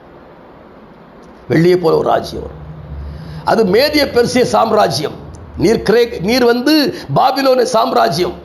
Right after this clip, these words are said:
உம்முடைய ராஜ்யம் உயர்ந்த ராஜ்யம், உம்முடைய எண்ணங்கள்லாம் உயர்ந்தது. தானியேல் இப்படி சொன்ன உடனே ராஜாவுக்கு பெரிய மகிழ்ச்சி. அடுத்தால சொல்றான், அடுத்தது வெள்ளியா இருந்துச்சு, மார்பு வெள்ளி,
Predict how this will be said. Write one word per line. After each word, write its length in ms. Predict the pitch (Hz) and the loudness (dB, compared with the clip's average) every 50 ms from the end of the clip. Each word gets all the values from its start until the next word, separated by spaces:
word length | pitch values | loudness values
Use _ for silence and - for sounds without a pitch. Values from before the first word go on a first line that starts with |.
| - - - | -20 -10 -4
உம்முடைய 320 | 165 220 240 254 254 254 | 0 2 2 4 4 2
ராஜ்யம் 500 | 254 233 220 277 - - - 269 269 233 196 | 4 4 2 2 2 0 0 0 0 2 2
உயர்ந்த 360 | 208 262 277 285 277 285 277 269 | 2 2 2 2 0 0 0 2
ராஜ்யம், 440 | 247 233 226 - - 196 - - - - - - - | 2 2 0 0 -2 -4 -4 -6 -6 -14 -16 -18 -6
உம்முடைய 220 | - 175 220 220 208 220 | -2 0 4 4 4 4
எண்ணங்கள்லாம் 460 | 277 311 294 277 277 277 269 254 226 | 2 0 0 2 2 2 2 2 2
உயர்ந்தது. 440 | 285 302 294 277 269 262 240 202 - - - - - - - - - - - - - - - - - - - - - - - - | 0 0 0 2 2 2 2 2 -2 -2 -6 -10 -16 -20 -20 -20 -20 -20 -20 -20 -20 -20 -20 -20 -20 -20 -20 -20 -20 -20 -12 -8
தானியேல் 420 | 120 - 180 214 214 214 214 202 | -4 -2 -2 0 2 4 2 2
இப்படி 160 | 170 165 156 - | 2 0 -2 -2
சொன்ன 220 | 165 156 - 208 | -2 -2 0 0
உடனே 280 | 196 190 185 190 185 165 127 | 2 2 2 0 2 2 2
ராஜாவுக்கு 540 | 135 139 - 180 165 202 190 185 - - 175 180 - | 2 2 2 2 2 0 0 0 -2 -6 -8 -6 -4
பெரிய 220 | - 175 196 202 180 | -4 -2 0 0 0
மகிழ்ச்சி. 440 | 151 131 160 190 185 - - - - - - - - - - - - - - - - - - - - - - - - - | 0 0 0 0 -2 -2 -4 -8 -12 -14 -20 -20 -20 -20 -20 -20 -20 -20 -20 -20 -20 -20 -20 -20 -20 -20 -20 -18 -12 -4
அடுத்தால 360 | - 190 240 226 - 277 269 233 226 | -2 -2 -2 0 0 0 2 2 2
சொல்றான், 340 | 247 247 247 233 220 - - - - - - - - - | 2 2 2 2 2 0 -4 -8 -14 -20 -20 -20 -10 -4
அடுத்தது 260 | 160 202 208 233 240 214 208 | -4 -2 2 2 2 2 2
வெள்ளியா 260 | 247 262 269 262 240 | 2 2 2 2 2
இருந்துச்சு, 380 | 240 226 226 214 - - 175 139 107 90 87 - - - - - - - - - - - - - - - - - - - - - - - - - - - - - - - - - - - - - - - - - - - - - - - - - - | 2 2 0 0 -2 -2 -6 -8 -8 -10 -18 -20 -20 -20 -20 -20 -20 -20 -20 -20 -20 -20 -20 -20 -20 -20 -20 -20 -20 -20 -20 -20 -20 -20 -20 -20 -20 -20 -20 -20 -20 -20 -20 -20 -20 -20 -20 -20 -20 -20 -20 -20 -20 -20 -20 -20 -20 -20 -18 -8 -4
மார்பு 480 | 143 160 190 226 262 269 262 240 233 | 0 2 4 4 4 2 2 -2 0
வெள்ளி, 380 | 220 220 247 277 285 269 247 | 2 2 2 4 2 2 2